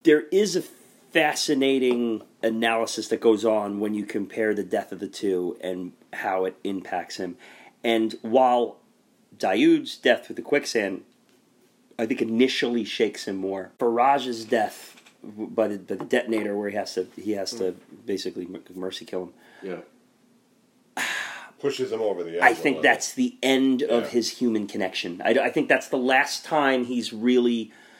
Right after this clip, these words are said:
Speaker 1: going to feel for anyone in that, in that way. I mean, this is before the Turkish Bay incident.
Speaker 2: Oh, yeah.
Speaker 3: Yeah.
Speaker 2: But I
Speaker 1: But
Speaker 2: think, but that's when his peak arrogance comes right after that. So I think at that point he's all war.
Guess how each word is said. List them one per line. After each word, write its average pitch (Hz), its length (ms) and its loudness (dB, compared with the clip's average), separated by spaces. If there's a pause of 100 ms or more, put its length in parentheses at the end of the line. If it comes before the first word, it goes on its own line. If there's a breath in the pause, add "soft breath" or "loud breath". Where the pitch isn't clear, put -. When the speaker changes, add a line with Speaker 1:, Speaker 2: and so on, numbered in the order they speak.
(380 loud breath)
Speaker 1:
going 143 380 8
to - 140 -10
feel 110 680 0 (120)
for 127 380 6
anyone 143 380 2
in 131 80 2
that, 120 260 0
in 123 200 4
that 113 280 0
way. 117 340 4
I 110 40 0
mean, 120 100 2
this 147 160 -2
is 151 80 -2
before 131 460 2
the 131 100 0
Turkish 117 420 -4
Bay 113 460 2
incident. 131 340 4
Speaker 2:
Oh, 139 40 2
yeah. 135 140 0 (180 loud breath)
Speaker 3:
Yeah. 120 100 2
Speaker 2:
But 175 60 6
I 165 40 4
Speaker 1:
But 139 120 8
Speaker 2:
think, - 200 2
but 180 120 -4
that's 175 200 0
when 190 140 0
his 165 160 -6
peak - 340 -14
arrogance 135 520 -4
comes 123 240 -6
right 120 160 -2
after 120 180 -6
that. 117 160 -6
So 120 100 -4
I 117 60 -2
think 131 380 -8
at 117 160 -12
that 131 200 -6
point 120 200 -6
he's 120 160 -10
all 120 320 -2
war. - 240 -8